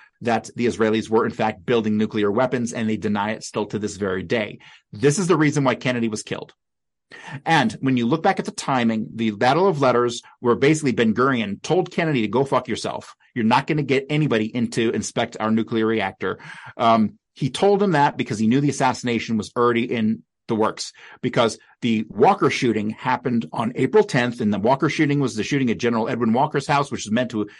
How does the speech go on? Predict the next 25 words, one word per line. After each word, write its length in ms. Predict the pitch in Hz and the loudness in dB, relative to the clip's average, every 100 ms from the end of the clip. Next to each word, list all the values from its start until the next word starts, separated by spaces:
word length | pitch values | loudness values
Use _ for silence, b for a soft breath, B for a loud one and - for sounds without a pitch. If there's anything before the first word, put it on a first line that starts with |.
| B | B
set 260 | - - 160 | -10 2 4
up 140 | 165 | 4
Lee 140 | 135 151 | 4 4
Harvey 280 | 147 135 127 | 4 4 4
Oswald, 640 | 151 160 110 92 87 85 _ _ _ | 4 2 0 -4 -4 -10 _ _ _
um, 380 | 131 117 113 117 | 0 2 2 2
in 160 | 123 | 0
the, 60 | 107 | 0
as 320 | 101 - 107 | -2 -8 -6
the 80 | 110 | -6
patsy 380 | - 151 147 143 | 0 0 0 0
in 60 | |
the 100 | 120 | 0
assassination. 720 | 101 - 117 123 131 127 147 B B - | -2 -2 -2 -2 -2 -2 -6 B B -4
That 220 | 113 143 | 0 2
happened 420 | 135 135 135 131 - - | 4 2 2 -2 -6 -4
more 300 | 113 135 185 | 2 4 4
than 140 | 175 | 4
a 40 | 160 | 2
month 420 | 127 120 120 - _ - | 4 2 0 -6 _ -10
before 340 | 110 - 156 | -6 0 2
the 80 | 147 | 2
Battle 320 | 117 120 113 | 2 0 0
of 100 | 101 | 0
Letters, 380 | 110 123 80 - | 0 0 0 -4